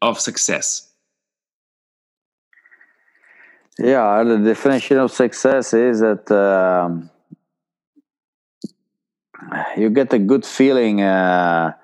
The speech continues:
Speaker 2: that you're, that you're helping people, that you have a time for your family. You go to bed, uh, in the evening, uh, with a smile on your face, and, uh, and you wake up with a smile on your face. And, uh, and if you do that, uh,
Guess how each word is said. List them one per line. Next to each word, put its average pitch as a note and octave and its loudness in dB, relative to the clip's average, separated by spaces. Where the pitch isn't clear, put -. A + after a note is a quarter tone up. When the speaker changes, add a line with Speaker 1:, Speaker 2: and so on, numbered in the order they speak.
Speaker 2:
that G2+ 0
you're, G2 0
that G2 -2
you're G2 2
helping A2+ 2
people, A2 2
that G#2 -2
you G#2 2
have G2 2
a F#2+ 0
time G2+ 0
for A2 0
your G#2+ 2
family. G2 0
You F#2 0
go G2 2
to F#2+ 0
bed, F#2+ 0
uh, E2+ 0
in G2 -2
the F#2 2
evening, G2 0
uh, F2+ 0
with F2+ 0
a F2 -2
smile G2+ 0
on G#2+ 0
your G#2 2
face, G2 -2
and, F#2+ 0
uh, F2+ 0
and G2 -2
you G#2+ 2
wake A2+ 0
up C#3+ 0
with C3+ 0
a G2+ -2
smile E2+ -2
on E2 -4
your D#2 -6
face. - -14
And, E2 -8
uh, D#2+ 0
and G#2 -2
if - -2
you G#2+ 4
do A#2+ 2
that, A#2 0
uh, F#2+ 2